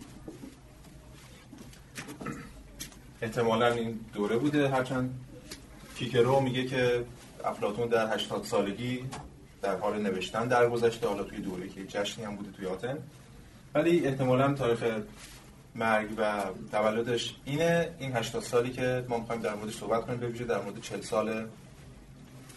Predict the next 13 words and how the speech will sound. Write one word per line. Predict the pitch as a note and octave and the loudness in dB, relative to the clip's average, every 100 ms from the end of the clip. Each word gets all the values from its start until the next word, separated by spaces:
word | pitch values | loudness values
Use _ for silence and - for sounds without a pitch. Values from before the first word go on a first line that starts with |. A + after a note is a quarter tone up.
| - - - - - | -20 -20 -20 -16 0
آخرش. | A2 G#2+ - - - - - - - - - - - | 2 4 2 0 -14 -16 -20 -18 -18 -18 -20 -20 -16
خب | - - - - - - | -4 -4 -4 -18 -18 4
افلاطون، | D#3+ F#3 F#3+ F3+ F#3 F3+ F3+ - - - - - - | 6 6 6 6 6 4 2 -2 -12 -16 -18 -12 -6
است-، | - | 0
اصطلاح | D#3 C3 C3 C#3+ C#3+ C3+ | 0 0 -4 4 10 10
افلاطون | B2+ B2 B2 | 8 2 0
که | B2+ | 0
ما | B2 | 0
استفاده | - B2+ A#2+ A#2+ | 0 2 2 2
می‌کنیم | A#2+ C3+ D3 | -2 0 4
معرب | C3 A#2 A#2 - | 6 6 6 2
شده | A#2 B2 C#3+ | 0 0 2
پلاتونه | C3+ A#2 A2 C#3+ C#3 A#2+ | 4 4 4 4 2 2